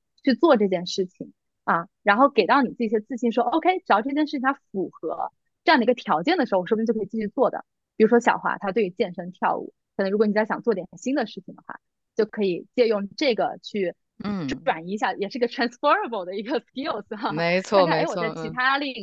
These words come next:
Speaker 1: 域可以怎么样去借用它。
Speaker 2: 嗯。
Speaker 1: 然后第二个的话呢，你也是需要，啊，有一些不停的反馈的。就是我们讲那个正反馈很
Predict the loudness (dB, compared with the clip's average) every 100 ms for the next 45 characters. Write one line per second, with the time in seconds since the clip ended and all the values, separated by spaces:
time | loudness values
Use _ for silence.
0 | -12 -12 -14 _ _ _ -2 -2 -2 -4
1 | -6 -6 0 2 2 -2 -14 -14 -16 _
2 | _ _ 2 4 4 6 6 6 2 -2
3 | -4 -6 -6 -10 -6 -4 -4 -8 -12 -14
4 | -2 4 4 4 _ _ 0 2 4 2
5 | 0 0 -4 0 -2 0 -6 -4 -6 -2
6 | -2 -2 -2 -2 -2 -8 _ _ _ _
7 | -2 4 4 2 -2 -2 -2 -2 -2 0
8 | 2 2 0 -2 -2 -2